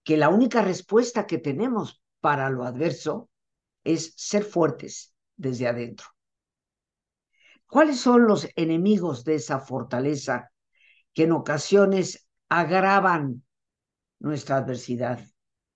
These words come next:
La sacan en muchos momentos fuera de toda proporción y hacen que nuestra fortaleza se vaya reduciendo, desvaneciéndose,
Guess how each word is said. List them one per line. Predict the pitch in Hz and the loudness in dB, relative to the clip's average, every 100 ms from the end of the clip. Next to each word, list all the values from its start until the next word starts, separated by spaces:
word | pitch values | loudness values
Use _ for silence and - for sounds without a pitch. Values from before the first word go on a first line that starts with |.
| _ _ _ | _ _ _
La | - 139 | -6 -4
sacan | 170 170 165 139 - | -2 -2 -2 -4 -6
en | 123 - _ _ - | -12 -12 _ _ -10
muchos | 147 165 165 - 131 | 0 2 0 -2 -4
momentos | 131 135 143 151 139 - _ _ _ | -4 -4 -4 -4 -6 -8 _ _ _
fuera | _ - 180 190 180 | _ 0 4 6 4
de | 147 | 0
toda | 135 156 151 131 | -2 0 0 -2
proporción | 127 123 120 117 151 151 107 - _ _ _ _ _ | -8 -10 -10 -6 -2 -2 -2 -12 _ _ _ _ _
y | - 196 | 2 4
hacen | 214 220 208 | 4 2 2
que | 202 | 2
nuestra | 196 175 180 | 0 -2 -4
fortaleza | 170 156 165 175 196 196 180 - _ _ | -4 -4 0 0 0 -2 -4 -6 _ _
se | _ - 160 | _ -6 -2
vaya | 175 180 165 | 0 0 0
reduciendo, | 147 135 131 - 170 160 139 123 104 _ _ _ _ _ _ - | -2 -4 -6 0 2 2 -2 -6 -10 _ _ _ _ _ _ -8
desvaneciéndose, | 143 147 123 131 120 - 175 170 151 127 - 113 107 | -4 -2 -2 -4 -4 -2 0 0 -2 -6 -6 -8 -10